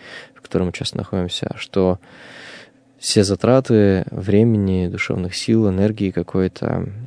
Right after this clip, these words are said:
а, они сопоставимы с результатом. И, наверное, мечта,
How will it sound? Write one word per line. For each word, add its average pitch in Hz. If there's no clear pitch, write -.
а, 90
они 101
сопоставимы 98
с -
результатом. 92
И, -
наверное, 104
мечта, 123